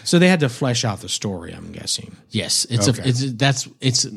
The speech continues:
Speaker 2: they're done with the Harry Potter story. So to get, it's in the Harry Potter world,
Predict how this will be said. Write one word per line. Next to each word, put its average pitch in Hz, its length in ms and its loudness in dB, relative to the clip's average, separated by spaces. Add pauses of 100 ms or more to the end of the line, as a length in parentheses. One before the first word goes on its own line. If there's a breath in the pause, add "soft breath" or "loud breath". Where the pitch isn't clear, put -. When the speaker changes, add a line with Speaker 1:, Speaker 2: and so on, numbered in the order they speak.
(120)
Speaker 2:
they're 123 200 4
done 147 200 6
with 156 100 2
the 139 60 4
Harry 127 240 4
Potter 110 300 -2
story. 90 460 -8
So 95 200 -6
to 101 160 -4
get, 104 300 -6 (100)
it's 110 200 -4
in 135 180 6
the 131 60 8
Harry 117 260 6
Potter 98 340 -4
world, 98 480 -2